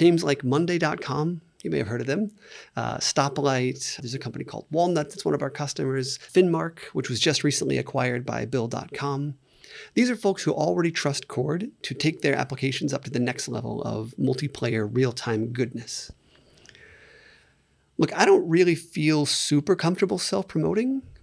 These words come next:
but I'm able to offer you this video today because I have something to promote. So if you're a fan of this channel, please check us out. It's cord dot com, C O R D dot com.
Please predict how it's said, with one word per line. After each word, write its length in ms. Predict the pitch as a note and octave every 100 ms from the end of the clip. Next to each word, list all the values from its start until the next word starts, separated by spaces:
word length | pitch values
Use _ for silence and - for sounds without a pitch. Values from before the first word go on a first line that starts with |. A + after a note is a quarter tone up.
| -
but 280 | C3+ C3+ - _ -
I'm 140 | G3
able 180 | C4 A#3+
to 80 | -
offer 240 | F#3 G3
you 200 | F3 E3+
this 200 | E3 E3
video 320 | D#3+ D#3 D3+
today 800 | C#3+ B2 C#3 - - - - C#3 - _ _ _ -
because 380 | A#2 E3+ D#3+
I 80 | C3+
have 260 | A#2+ C3 B2
something 260 | C3 B2+
to 120 | A#2+ C3+
promote. 480 | B2+ C3 C3 - - _ _ _ _ _ - _ _ - _ _ _ _ -
So 320 | - A3+ -
if 180 | F3 -
you're 220 | E3 D#3 -
a 40 |
fan 260 | - G#4+ C#4+
of 100 | F#3+
this 140 | -
channel, 560 | - - - - D3 _ _ _ -
please 360 | C#4+ E4 D4+
check 240 | - - -
us 160 | G3
out. 320 | - - - - -
It's 260 | - - -
cord 500 | - G3+ G#3+ G#3+ A#3 _ _ _ -
dot 320 | C#3+ D#3 - _
com, 360 | - C3 A2 A2+
C 280 | - G#3 -
O 180 | E3+ -
R 180 | D3 D3
D 540 | C3 D3+ C3+ B2 A#2 - D3+
dot 260 | A2 -
com. 320 | - - -